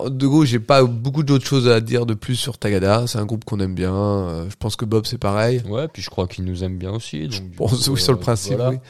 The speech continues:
Speaker 1: Et puis qu'on a, euh, enfin, ils nous ont jamais déçus sur scène, euh,
Speaker 2: Non,
Speaker 1: de
Speaker 2: non,
Speaker 1: manière,
Speaker 2: non.
Speaker 1: euh, si vous avez un doute, franchement, allez voir le live du, qui était en Warzone. À la limite, c'est vraiment ça mon petit bémol, c'est que ça soit en main stage, parce que la Warzone, ça leur allait vraiment trop bien.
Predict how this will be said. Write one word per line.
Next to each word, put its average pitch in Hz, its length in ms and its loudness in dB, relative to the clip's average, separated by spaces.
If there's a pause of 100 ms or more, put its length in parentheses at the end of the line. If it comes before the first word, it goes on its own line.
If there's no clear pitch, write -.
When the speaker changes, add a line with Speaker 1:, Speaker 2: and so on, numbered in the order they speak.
(280)
Speaker 1:
Et 123 80 0
puis 131 120 -4
qu'on 123 200 2
a, 117 420 4
euh, 85 300 -8
enfin, - 140 -2
ils 120 100 0
nous 113 160 -2
ont 113 80 0
jamais 113 300 0
déçus 113 280 -4
sur 104 220 -6
scène, 131 400 2
euh, 104 340 0 (140)
Speaker 2:
Non, 110 320 -4
Speaker 1:
de 110 60 -4
Speaker 2:
non, 117 40 -4
Speaker 1:
manière, 113 200 0
Speaker 2:
non. 101 80 0
Speaker 1:
euh, 98 100 -4
si - 160 -6
vous 117 160 0
avez 120 140 4
un 117 100 4
doute, 131 220 -2
franchement, 123 460 0
allez 117 180 2
voir 120 260 4
le 107 180 2
live 110 340 2
du, 95 400 -6
qui - 60 -6
était 107 120 -4
en 101 80 0
Warzone. 107 500 2 (340)
À - 40 -18
la - 20 2
limite, 175 180 0
c'est 151 100 -2
vraiment 160 220 2
ça 175 140 2
mon 165 120 0
petit - 160 -2
bémol, 139 300 6
c'est - 100 -4
que - 60 -6
ça 131 80 0
soit 135 140 -2
en 127 40 0
main 127 120 -2
stage, 139 340 -2
parce - 200 -10
que - 300 -6 (380)
la 117 100 -4
Warzone, 117 320 0
ça 117 140 -2
leur 104 140 0
allait 107 160 0
vraiment 113 320 0
trop - 160 -6
bien. 95 120 -2